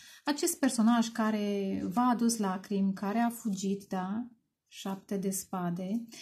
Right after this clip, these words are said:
Probabil că l-ați așteptat să vină, să zică ceva, poate că și voi ați dat mesaje de împăcare, ceva ați încercat de multe ori să vă împăcați, să renașteți, să renașteți în această situație. Ideea este că trebuie să judecați.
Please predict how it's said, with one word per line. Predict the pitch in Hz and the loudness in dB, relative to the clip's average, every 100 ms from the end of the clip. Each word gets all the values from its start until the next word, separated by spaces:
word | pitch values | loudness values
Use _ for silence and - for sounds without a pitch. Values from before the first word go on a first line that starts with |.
| - - _ | -18 -20 _
Probabil | 294 269 302 285 | 2 4 6 4
că | 285 | 4
l-ați | 254 240 247 | 4 4 2
așteptat | 233 - 220 - 208 | 0 0 -4 -2 -2
să | 202 208 190 | 0 0 0
vină, | 175 262 247 180 | 4 4 4 2
să | 175 | 0
zică | 185 240 233 202 | -2 -2 -4 -6
ceva, | - 175 175 254 220 | -2 -2 0 0 2
poate | 233 233 233 | -2 -2 -2
că | 233 | 0
și | - | 0
voi | 220 240 | 0 2
ați | 220 202 | 0 0
dat | 214 | 0
mesaje | 202 175 - 220 220 | 2 0 0 0 0
de | 190 190 | -2 -2
împăcare, | 175 175 - 240 214 | -4 -6 -2 0 0
ceva | 202 214 220 | -2 -2 -2
ați | 214 214 | -2 0
încercat | 208 214 202 233 | 0 0 -4 -2
de | 220 | 0
multe | 220 226 220 | 2 0 -2
ori | 208 | -8
să | 202 208 | -6 -4
vă | 202 | -2
împăcați, | 196 196 190 - 175 - - - - - - | -2 -2 -8 -8 -10 -10 -12 -14 -18 -20 -14
să | - 220 | -4 0
renașteți, | 220 208 214 190 175 - - - - _ _ | 2 4 4 2 -2 -10 -16 -16 -18 _ _
să | - 214 | -6 -2
renașteți | 202 208 208 175 - - - - - - - | 0 2 0 -4 -8 -18 -14 -14 -14 -20 -4
în | 208 | -2
această | 196 190 202 208 208 | 0 -2 -6 -4 -4
situație. | - 196 - - - - - - _ _ _ _ _ _ _ _ _ _ _ - - _ _ _ _ _ _ _ _ _ - - - - | -2 2 2 2 -2 -14 -14 -20 _ _ _ _ _ _ _ _ _ _ _ -20 -20 _ _ _ _ _ _ _ _ _ -20 -20 -20 -2
Ideea | 233 269 | 4 6
este | 285 285 | 6 4
că | 269 | 2
trebuie | 262 226 247 | 2 2 2
să | 240 | 0
judecați. | 220 202 202 196 180 175 - - | 0 -2 -4 -4 -8 -8 -12 -14